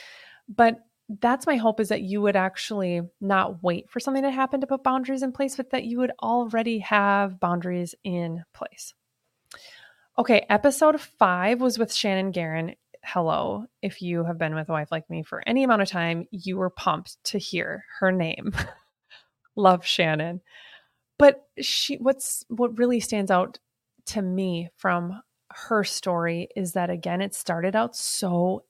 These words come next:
innocent. And she shares how someone was giving her compliments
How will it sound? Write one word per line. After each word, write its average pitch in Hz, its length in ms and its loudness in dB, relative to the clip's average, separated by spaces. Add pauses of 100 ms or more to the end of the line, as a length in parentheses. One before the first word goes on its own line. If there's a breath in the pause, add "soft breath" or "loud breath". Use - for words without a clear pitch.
(220)
innocent. - 760 -4 (1000)
And 214 180 2
she 208 500 0 (300)
shares 220 520 0
how 208 140 0
someone 196 520 0
was 202 180 -2
giving 185 300 -4
her 233 100 -4
compliments 196 800 -4